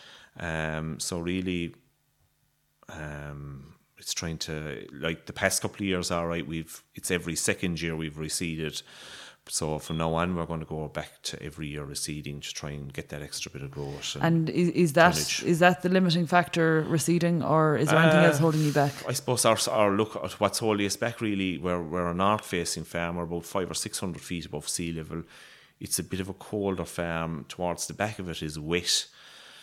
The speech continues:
Speaker 1: Um, but look, it is what it is, and it's, it's during the summer then those fields are, are bombing it, and into August they're bombing it. Uh, it's just in the spring, it's, it's hard to get go-, you know, it is,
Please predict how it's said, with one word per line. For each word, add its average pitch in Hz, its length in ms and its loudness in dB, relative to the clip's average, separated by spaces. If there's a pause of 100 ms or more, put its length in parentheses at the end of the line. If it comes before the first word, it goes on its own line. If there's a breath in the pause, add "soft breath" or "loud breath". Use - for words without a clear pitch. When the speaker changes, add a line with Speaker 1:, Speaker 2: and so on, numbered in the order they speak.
(260 loud breath)
Speaker 1:
Um, 80 300 -4
but 90 180 -8
look, - 140 -4
it 85 100 -4
is 90 240 -2
what 82 120 -2
it 76 100 -6
is, 82 220 -2
and 78 120 -4
it's, - 380 -6
it's - 480 -6 (180)
during 82 200 -2
the 73 80 -4
summer 95 300 2
then 82 220 0
those 80 280 0
fields 80 340 -4
are, 73 240 -6
are 76 100 -6
bombing 78 380 -4
it, - 240 0
and 76 420 -4 (360)
into 82 240 -6
August 85 480 0
they're 80 100 -4
bombing 80 340 -4
it. - 240 -2
Uh, 78 220 -8
it's - 140 -6
just - 240 -6
in 82 80 -6
the 76 80 -4
spring, 82 340 -2
it's, - 280 -2 (720 loud breath)
it's - 180 -6
hard 85 240 -4
to 76 60 -10
get 78 180 -10
go-, 76 180 -6
you 80 140 -6
know, 76 240 -4
it 76 100 -8
is, 80 300 -6